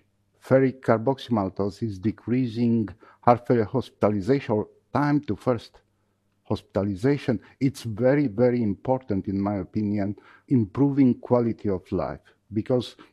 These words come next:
patients with heart failure have a very poor quality of life.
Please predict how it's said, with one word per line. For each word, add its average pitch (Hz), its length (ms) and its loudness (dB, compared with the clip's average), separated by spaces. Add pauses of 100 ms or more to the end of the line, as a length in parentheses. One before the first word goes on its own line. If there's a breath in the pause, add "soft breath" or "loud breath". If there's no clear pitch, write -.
patients 160 420 2
with 127 200 0
heart - 300 -2
failure 120 320 4 (140)
have 110 200 2
a 101 120 -2 (200 soft breath)
very 127 260 2
poor 147 240 -2
quality 139 520 -4
of 131 200 -4
life. 127 260 0